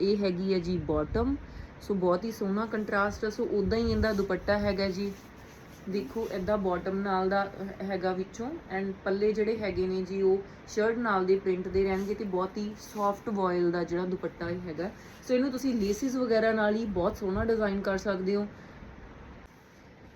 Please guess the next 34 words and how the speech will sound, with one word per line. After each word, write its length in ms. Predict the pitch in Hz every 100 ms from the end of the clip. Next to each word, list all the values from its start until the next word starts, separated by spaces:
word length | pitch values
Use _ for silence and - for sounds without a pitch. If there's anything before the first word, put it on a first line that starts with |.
| - -
ਇਹ 160 | 226 254
ਹੈਗਾ 340 | 254 214 226
ਜੀ 300 | 220 190 226 220 - - - -
ਸੇਮ 520 | 247 220 240 269 285 262
ਡਿਜ਼ਾਈਨ 500 | 226 208 190 185 190
ਦੇ 120 | 196
ਵਿੱਚ 280 | 190 202 -
ਆਪਣਾ 480 | 190 - 185 185 185 - - - - - -
ਥਰਡ 400 | 185 190 190 214
ਕਲਰ। 460 | 240 190 160 156 131
ਸੋ 260 | - 180 160 -
ਬਹੁਤ 220 | 175 175
ਹੀ 60 | 240
ਯੂਨੀਕ 420 | 214 202 196 196
ਜਿਹਾ 160 | 226
ਕਲਰ 320 | 233 214 196 202
ਹੈ 80 |
ਜੀ 200 | 196 202
ਇਹਦਾ। 300 | 208 208 214 226 - - -
ਸੋ 320 | - 208 202 - - -
ਬਿਲਕੁਲ 400 | 202 202 247 233
ਲਾਈਟ 340 | 185 180 185
ਬਰਾਊਨ 400 | 196 185 175 185
ਕਲਰ 260 | 190 196 196
ਹੈਗਾ, 280 | 196 175 190
ਕਰੀਮ 460 | 196 214 190 190
ਇਹਦਾ 220 | 196 190
ਸ਼ਰਟ 340 | 214 - 170 170
ਦਾ 160 | 185
ਕਲਰ 340 | 208 202 196 196
ਹੈਗਾ। 240 | 202 190
ਸੋ 200 | 190 220 -
ਉੱਦਾਂ 280 | 180 170
ਹੀ 140 | 202